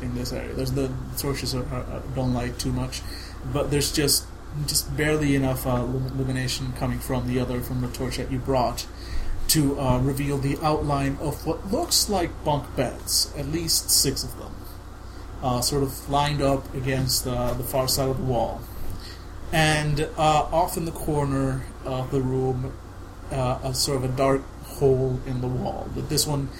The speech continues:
and th-, this doesn't look like, you know, I mean, wh-, what you walked through was a proper doorway in, set up, set into the, the, the tunnels,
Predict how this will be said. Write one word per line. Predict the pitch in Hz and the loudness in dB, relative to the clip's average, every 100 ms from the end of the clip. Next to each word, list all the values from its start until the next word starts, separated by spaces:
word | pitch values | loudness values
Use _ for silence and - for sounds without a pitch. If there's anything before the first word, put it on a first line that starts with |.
| - - | -14 -8
and | 151 151 | -4 -2
th-, | 143 - | 0 4
this | 165 - | 4 6
doesn't | 165 160 151 | 4 4 0
look | 143 - | 0 2
like, | 131 127 | 0 0
you | |
know, | 135 | 0
I | |
mean, | 151 165 175 | 0 4 4
wh-, | 180 | 6
what | 170 | 6
you | |
walked | 202 196 - | 8 6 6
through | 185 | 4
was | 156 139 131 - | 6 6 4 0
a | |
proper | - 165 143 143 | 4 6 6 4
doorway | 139 127 123 127 131 127 | 4 4 2 0 -2 0
in, | 135 127 131 | -2 -2 -2
set | 131 - 135 | 0 2 2
up, | 131 | 2
set | 127 135 | 0 -2
into | 131 127 | -2 2
the, | 131 127 | 2 2
the, | 127 127 | -2 -4
the | 127 131 | -4 -4
tunnels, | 127 123 - - - | -2 -2 -2 0 0